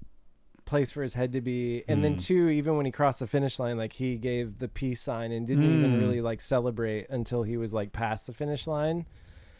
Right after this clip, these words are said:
Speaker 1: And so anyway, just, I just appreciated
Speaker 2: Yeah,
Speaker 1: his
Speaker 2: that's
Speaker 1: posture
Speaker 2: cool.
Speaker 1: in that, in those moments to, to, to maybe try to shift some focus and, and use his position to just be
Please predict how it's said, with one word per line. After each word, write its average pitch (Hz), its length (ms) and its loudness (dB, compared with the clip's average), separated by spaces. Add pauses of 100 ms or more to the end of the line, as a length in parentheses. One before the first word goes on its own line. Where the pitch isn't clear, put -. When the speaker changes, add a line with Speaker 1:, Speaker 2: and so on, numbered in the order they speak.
(300)
Speaker 1:
And 139 240 2
so 123 420 4
anyway, 135 380 4
just, 139 300 2 (180)
I 160 120 6
just 151 200 2
appreciated 127 680 -2
Speaker 2:
Yeah, 131 140 8
Speaker 1:
his 101 100 8
Speaker 2:
that's 101 100 4
Speaker 1:
posture 117 400 4
Speaker 2:
cool. 110 80 0
Speaker 1:
in 110 80 -2
that, 107 340 -2
in 127 140 0
those 113 220 0
moments 107 420 -2
to, 110 440 -2
to, 110 240 -2 (420)
to 131 100 -2
maybe 127 260 2
try 127 200 0
to 120 80 2
shift 123 320 0
some 117 240 0
focus 113 500 0
and, 107 280 -4
and 123 180 2
use 127 280 0
his 120 160 -4
position 110 500 -4
to 107 100 -4
just 104 380 -8 (720)
be 117 400 -4